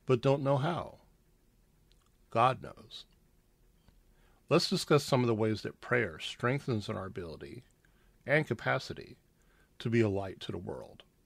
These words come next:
First, let's talk about praying for preparation. While we may have a strong desire to be a light to the world,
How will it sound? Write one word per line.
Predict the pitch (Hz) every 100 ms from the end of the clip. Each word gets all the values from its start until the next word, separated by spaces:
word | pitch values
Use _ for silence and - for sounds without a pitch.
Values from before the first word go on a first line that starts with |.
| _ _ _ _ _ _ _ _ _ _ _ _ _ _ _ _ _
First, | 165 196 -
let's | 143 -
talk | - 113 113
about | 101 98 -
praying | - 113 117 117 113
for | 101
preparation. | 98 - 101 - 98 - - - 123 - - _ _ _ _ _ _ _ _ _ _ _ _ _ _ _
While | 131 131
we | 135
may | 131 175
have | 175 135
a |
strong | - - 117 113
desire | 101 107 101 101
to | 104
be | 101
a |
light | 98 104 107
to | -
the | 98
world, | 101 101 73 -